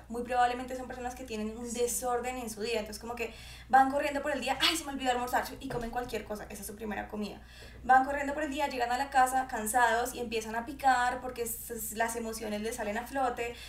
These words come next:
Speaker 1: y se
Speaker 2: Sí.
Speaker 1: sienten horribles, tienen estrés, tienen ansiedad y empiezan a comer y esa es su segunda comida del día, o sea
Speaker 2: Y tipo diez de la noche, once,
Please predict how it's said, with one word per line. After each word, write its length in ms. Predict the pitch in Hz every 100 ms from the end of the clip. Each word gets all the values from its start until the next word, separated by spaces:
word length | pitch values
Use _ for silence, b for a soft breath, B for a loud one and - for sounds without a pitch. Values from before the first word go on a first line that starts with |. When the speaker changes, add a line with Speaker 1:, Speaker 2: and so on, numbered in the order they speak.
| B
Speaker 1:
y 80 | 254
se 100 | 262
Speaker 2:
Sí. 60 | 262
Speaker 1:
sienten 280 | 254 214 226
horribles, 420 | 247 269 233 233
tienen 260 | 240 226
estrés, 340 | 240 - 240 240
tienen 220 | 233 233
ansiedad 280 | 240 254 254
y 40 | 240
empiezan 280 | 220 214 208
a 80 |
comer 260 | 226 233 269
y 60 | 254
esa 100 | 220
es 60 | 214
su 80 |
segunda 400 | 220 247 262 254
comida 340 | 254 233 214 202
del 120 | 208
día, 200 | 220 214 -
o 40 |
sea 240 | - 190 -
Speaker 2:
Y 180 | 240 247
tipo 300 | - 233 214
diez 220 | 226 240
de 80 | 240
la 100 | 254
noche, 240 | 233 214 220
once, 280 | 220 214